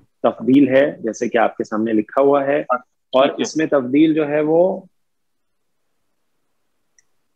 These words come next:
Speaker 1: जैसे मैंने आपको बताया, अफ़आलू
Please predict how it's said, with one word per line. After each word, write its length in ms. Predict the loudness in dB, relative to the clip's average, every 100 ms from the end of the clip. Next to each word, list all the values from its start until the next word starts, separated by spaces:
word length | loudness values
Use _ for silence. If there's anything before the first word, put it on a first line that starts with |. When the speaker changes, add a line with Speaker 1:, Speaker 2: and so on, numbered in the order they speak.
| _ _ _ _ _ _ _ _ _
Speaker 1:
जैसे 220 | -10 -8
मैंने 160 | -4 -2
आपको 180 | 0 0
बताया, 280 | 2 2 0
अफ़आलू 560 | -4 -6 -2 0 0